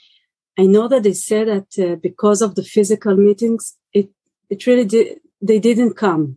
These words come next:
It took them more time to come to meetings because it was physical meetings. And now that we're blessed with, with Zoom, um, you know, we can do it through Zoom, especially at the beginning. But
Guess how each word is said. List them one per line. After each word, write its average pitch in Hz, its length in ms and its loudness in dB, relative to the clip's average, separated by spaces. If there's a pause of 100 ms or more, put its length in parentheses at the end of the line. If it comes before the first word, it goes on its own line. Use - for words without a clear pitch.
It 185 140 -6
took 226 160 -2
them 208 200 2
more 226 220 2
time 208 320 0
to 190 120 -12
come 196 300 -4
to 180 100 -8
meetings 202 560 -2
because 190 340 0
it - 380 -6
was 180 200 -2
physical 180 460 -2
meetings. 165 640 -2 (520)
And 185 140 4
now 208 160 2
that 208 260 -2
we're 180 160 2
blessed 190 400 -2
with, 175 160 -6 (160)
with 170 240 -2
Zoom, 214 480 2 (720)
um, 165 680 0 (580)
you 202 160 4
know, 196 160 4
we 185 160 -2
can 190 240 -2
do 190 100 0
it 185 240 -4 (100)
through 196 280 -4
Zoom, 180 480 0 (100)
especially 185 800 0
at 175 100 -4
the 180 60 0
beginning. 165 640 0
But 175 220 -6